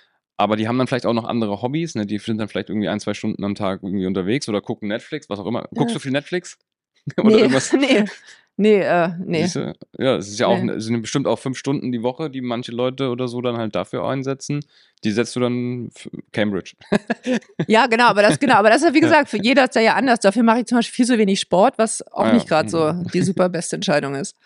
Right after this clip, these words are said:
Speaker 1: Ah, okay. Al-, Sport ist, ist zum Beispiel was, was du gerne mehr machen würdest. Das wäre nämlich meine nächste Frage. Gibt's irgendwas, was
Speaker 2: Ja,
Speaker 1: du
Speaker 2: ich nehme mir das
Speaker 1: sagst?
Speaker 2: immer vor und kaufe mir dann immer Turnschuhe <laughs> und sowas, aber,
Speaker 1: <laughs>
Speaker 2: ähm, äh, ja, also was heißt, würde, muss ich mehr machen.
Speaker 1: Okay, ja.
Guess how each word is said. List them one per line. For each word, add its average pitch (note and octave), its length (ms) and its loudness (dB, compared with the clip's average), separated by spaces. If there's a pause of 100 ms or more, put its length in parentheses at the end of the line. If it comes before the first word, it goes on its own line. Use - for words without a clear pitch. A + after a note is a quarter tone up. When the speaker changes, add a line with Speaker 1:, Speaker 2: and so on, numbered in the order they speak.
Speaker 1:
Ah, G#2 120 2
okay. G#2 300 -2
Al-, F#2+ 400 -2
Sport D3 340 0
ist, - 260 -14
ist - 160 -6
zum B2+ 100 -2
Beispiel B2 240 0
was, A2+ 160 -2
was A2 140 -4
du G2+ 260 -4
gerne G2+ 220 0
mehr G2+ 220 0
machen F#2 280 -6
würdest. F2+ 260 -4
Das F#2 100 -12
wäre F#2+ 80 0
nämlich G2 140 -4
meine F#2 120 -4
nächste F#2+ 200 -6
Frage. G2 280 -6
Gibt's F2+ 160 -10
irgendwas, F#2 300 -4
was F2+ 160 -6
Speaker 2:
Ja, F#3 80 -2
Speaker 1:
du F#3+ 60 -6
Speaker 2:
ich - 40 -4
nehme A#3 160 4
mir A#3+ 60 4
das A3 100 0
Speaker 1:
sagst? F#3 100 -6
Speaker 2:
immer G#3 160 2
vor A3+ 400 0
und - 400 -4
kaufe G#3+ 240 0
mir A3 80 2
dann F3+ 80 -2
immer F3+ 180 -2
Turnschuhe A3+ 500 0 (180)
<laughs> - 200 -6
und G4+ 100 6
sowas, A3+ 260 -2
aber, G#3 220 0 (260)
Speaker 1:
<laughs> - 240 -6
Speaker 2:
ähm, G3 220 0 (280)
äh, D#3+ 80 -2 (220)
ja, D3+ 340 0
also F3+ 220 -2
was E3 160 -2
heißt, E3+ 200 -2
würde, G3 240 0 (120)
muss G#3+ 320 4
ich - 140 -4
mehr - 160 -2
machen. D3+ 360 -4 (140)
Speaker 1:
Okay, F#2+ 340 -4 (140)
ja. F#2+ 220 -6